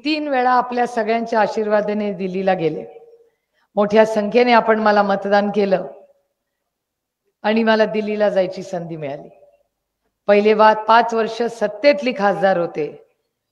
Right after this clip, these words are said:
आणि गेली दहा वर्ष विरोधी पक्षातली खासदार होते. पण मला अभिमान वाटतो तुम्हाला सांगताना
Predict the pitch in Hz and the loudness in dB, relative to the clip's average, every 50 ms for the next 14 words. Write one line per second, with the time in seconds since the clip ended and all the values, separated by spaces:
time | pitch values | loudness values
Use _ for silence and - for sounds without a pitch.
0 | _ _ _ _ _ _ _ - 190 208 214 202 214 214 208 226 214 - 208 202 | _ _ _ _ _ _ _ -6 -4 -4 -2 -2 -2 -2 -2 -4 -2 0 2 4
1 | 226 233 226 220 214 208 - - 233 226 214 220 220 262 285 - 269 254 - 220 | 4 4 4 2 0 -2 -4 -4 -4 -2 -2 0 4 4 4 4 2 0 -2 -2
2 | - - - 190 185 185 180 175 - 165 156 143 135 160 147 143 135 127 - 135 | -2 -2 -2 -4 -4 -4 -6 -10 -10 -8 -10 -8 -6 -6 -6 -6 -8 -10 -12 -14
3 | - - _ _ _ _ _ _ _ _ _ _ _ _ _ _ _ _ _ _ | -18 -20 _ _ _ _ _ _ _ _ _ _ _ _ _ _ _ _ _ _
4 | _ _ _ _ _ _ - 202 202 196 196 196 202 190 - 185 226 233 247 262 | _ _ _ _ _ _ -6 -2 2 2 4 6 6 4 4 4 2 4 4 4
5 | 294 311 294 262 240 220 233 - 233 226 220 - 214 208 202 202 196 202 196 196 | 4 4 4 2 2 2 2 -2 -4 -4 -4 -4 -2 -2 0 0 0 0 -2 -2
6 | 196 180 175 175 - 185 170 156 147 | -2 -4 -4 -2 -4 -4 -4 -4 -8